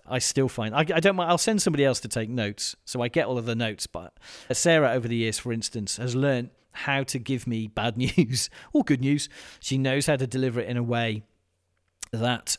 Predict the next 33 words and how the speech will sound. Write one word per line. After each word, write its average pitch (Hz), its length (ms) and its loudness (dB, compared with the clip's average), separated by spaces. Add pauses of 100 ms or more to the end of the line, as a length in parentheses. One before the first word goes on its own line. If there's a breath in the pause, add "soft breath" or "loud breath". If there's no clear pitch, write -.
I 123 160 0
will 120 120 0
find 110 300 -4
constructive 160 640 0 (460 loud breath)
and 117 120 -4
won't 117 240 0
find 107 400 -4 (100)
heartbreaking. 98 800 -8
Because, 110 260 -8
of 104 60 -12
course, 113 300 -6
like 92 180 -8
everybody, 120 500 0 (480 loud breath)
if - 140 -6
I 143 60 4
knew 190 360 4
the 123 140 -2
answer 101 560 -6
every 147 240 2
single 123 260 -4
time 113 240 -4
I 107 80 -4
pressed - 280 -8
the 104 60 -10
shutter, 98 380 -8 (1120 loud breath)
of - 60 -20
course 160 240 -2
I'd 175 180 2
win, 160 300 -6
like 110 220 -4
every 127 280 0
other 160 200 2
judge. - 400 -10